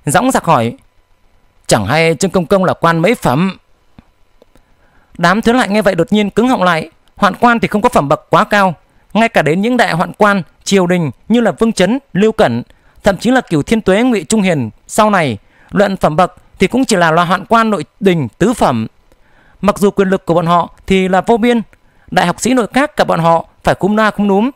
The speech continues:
lục bộ cửu khanh gặp phải quỳ xuống hành lễ. Quan viên địa phương mà được nhận làm con nuôi bọn họ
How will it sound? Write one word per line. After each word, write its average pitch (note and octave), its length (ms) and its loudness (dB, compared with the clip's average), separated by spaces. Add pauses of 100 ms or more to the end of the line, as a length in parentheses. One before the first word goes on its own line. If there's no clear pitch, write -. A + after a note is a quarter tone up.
(380)
lục G3 220 0
bộ G3+ 120 4
cửu E3+ 180 -4
khanh A#3+ 240 0
gặp G3+ 200 -2
phải D#3 100 0
quỳ D#3 180 -2
xuống E3+ 220 -2
hành G#3 160 0
lễ. F3 220 0 (600)
Quan A3+ 160 2
viên A3+ 200 0
địa F3+ 120 -4
phương A3 260 0
mà F#3 80 0
được E3 240 0
nhận F3+ 260 -2
làm D#3+ 200 -2
con G#3+ 180 -2
nuôi G#3+ 160 0
bọn F3+ 120 -4
họ D#3+ 240 0